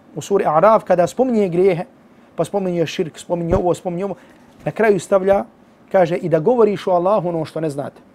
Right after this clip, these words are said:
I da govorite o Allahu ono što ne znate. Jedan od najvećih grijeha po konsenzusu islamskih učenjaka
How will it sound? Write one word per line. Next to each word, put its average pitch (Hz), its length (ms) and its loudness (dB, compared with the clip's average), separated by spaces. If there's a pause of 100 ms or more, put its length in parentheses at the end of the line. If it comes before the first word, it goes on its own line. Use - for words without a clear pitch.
(600)
I 156 80 0
da 156 100 6
govorite 214 400 4
o 185 40 2
Allahu 110 240 2
ono 170 160 -4
što 160 140 -12
ne 156 100 -8
znate. 139 300 -12 (240)
Jedan 233 280 2
od 196 140 2
najvećih 233 500 4
grijeha 208 480 0 (600)
po 180 120 4
konsenzusu 240 640 0
islamskih 190 460 -4
učenjaka 185 460 -6